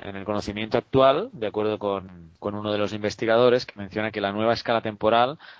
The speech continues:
ahora encaja con una precisa y reciente datación realizada sobre una roca lunar y concuerda mejor con las fechas obtenidas con dos, eh, de, cronómetros. Entonces, bueno, gracias a la química, en este caso, pues,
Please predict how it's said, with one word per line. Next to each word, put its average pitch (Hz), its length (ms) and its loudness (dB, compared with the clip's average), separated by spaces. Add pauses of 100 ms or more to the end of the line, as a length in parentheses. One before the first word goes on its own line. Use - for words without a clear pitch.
ahora 107 420 2
encaja 107 400 -8
con 104 180 0
una 131 300 0
precisa 123 720 0
y 131 220 2
reciente 117 400 2
datación 110 480 2
realizada 95 480 2
sobre 101 280 2
una 110 200 0
roca 120 260 0
lunar 131 560 2 (160)
y 120 140 -6
concuerda 113 420 2
mejor 113 240 -4
con 120 120 0
las 98 120 -4
fechas 110 240 -2
obtenidas 110 560 -2
con 104 220 -4
dos, 101 520 2
eh, 87 380 -2
de, 82 380 -6
cronómetros. 87 720 -2
Entonces, 92 320 -8
bueno, 87 280 -2
gracias 95 360 0
a 90 640 2
la 95 140 -2
química, 110 440 -4
en 120 100 -6
este 101 180 -8
caso, 104 260 -4
pues, 87 460 -2